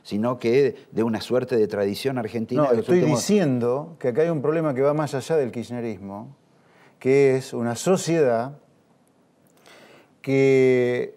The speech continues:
Speaker 2: es parte del problema también, las ideas que tiene esta sociedad. Nos, estamos frente a una sociedad que demanda políticos populistas y el político populista le da populismo. Pues fíjate que además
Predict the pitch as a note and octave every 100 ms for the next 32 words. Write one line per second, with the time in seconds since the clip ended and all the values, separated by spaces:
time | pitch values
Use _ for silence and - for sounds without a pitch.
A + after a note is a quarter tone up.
0 | _ D3+ D3 G#3+ G#3+ D3+ C#3+ B2 F3 F3+
1 | A#2+ A2+ A2+ G#2+ A2 G#2+ A2 A2+ A2 -
2 | A#2 B2+ A2 G#2+ G2 G#2+ G2+ G2 G2 -
3 | F#2+ F#2 F#2 G#2+ G#2 G2+ A#2+ D#3+ F3+ D3+
4 | D#3 F3+ D3 C#3 D#3 D#3 D#3 - - C#3+
5 | C#3+ D3 F3 G#3+ G#3 F3 D3 D#3 E3 E3+
6 | D3+ C#3+ E3+ F3+ E3+ - F3 C#3 A#2 C3+
7 | D#3 D#3 D3 C3 D3 D#3 D#3 C3 B2 D3+
8 | B2+ G2+ A2+ F#2+ F2 E2 - - G3+ G3
9 | A3 G3+ F#3+ G3+ F3+ D#3+ -